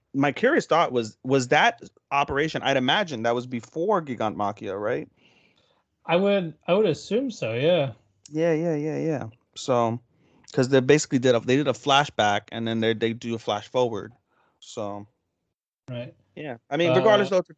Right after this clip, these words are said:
Speaker 1: a very great informational episode. Basically, they have to fight Gigantomachia, uh, All for One's bodyguard. He's a, a literal beast, fucking humongous. He lives in the forest. He was
Speaker 2: Yeah.
Speaker 1: hidden, um, before All for One, uh, was in custody just in case,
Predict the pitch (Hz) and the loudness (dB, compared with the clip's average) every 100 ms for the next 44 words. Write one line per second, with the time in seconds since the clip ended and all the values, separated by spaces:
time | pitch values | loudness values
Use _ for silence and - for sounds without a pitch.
0 | 135 135 156 180 147 147 135 131 131 131 | -18 0 4 4 2 -2 -2 -8 -6 -6
1 | 135 127 131 127 139 131 120 139 - 139 | -4 -4 -4 -2 0 2 2 -2 -2 -2
2 | 131 131 123 - 131 135 123 120 117 123 | -2 -2 -4 -2 -2 -4 -6 -4 -2 -4
3 | 123 123 117 120 120 - 110 110 107 113 | -2 -2 0 -2 -8 -4 0 0 -2 -2
4 | 123 117 120 120 117 117 113 113 - - | -4 -4 0 0 0 0 0 -2 -4 -20
5 | - 151 135 135 123 120 117 123 131 131 | -6 -2 4 4 4 4 6 6 8 6
6 | 113 117 123 - - - 117 - 127 127 | 4 0 -2 -8 -16 -20 -16 -8 -6 -6
7 | 117 123 113 123 127 127 123 - 120 127 | -6 -2 2 2 2 -2 -4 -8 -2 -2
8 | 120 131 131 127 123 120 123 120 - - | -2 -4 -6 0 2 2 0 -6 -20 -20
9 | _ 143 131 117 156 135 120 117 120 117 | _ 0 0 2 2 2 -2 -6 -10 -4
10 | 113 113 113 107 127 135 113 127 - 123 | -4 -4 -10 -6 -2 0 2 0 -4 -6
11 | 117 117 113 - 113 107 104 87 _ _ | -6 -6 -10 -10 -6 -4 -4 -6 _ _
12 | 113 104 - 110 110 131 127 - 107 104 | -8 -8 -10 -10 -2 0 0 -4 -8 -8
13 | 107 107 101 135 123 107 - | -10 -10 -4 0 0 0 -6